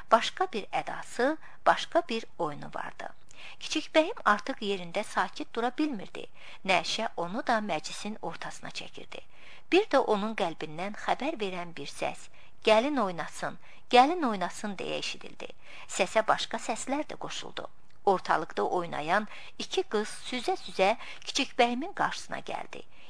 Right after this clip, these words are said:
İnci əllərinin, yaraşıqlı başlarının xoş hərəkəti ilə kiçik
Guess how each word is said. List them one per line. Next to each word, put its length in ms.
İnci 300
əllərinin, 680
yaraşıqlı 600
başlarının 760
xoş 360
hərəkəti 560
ilə 240
kiçik 280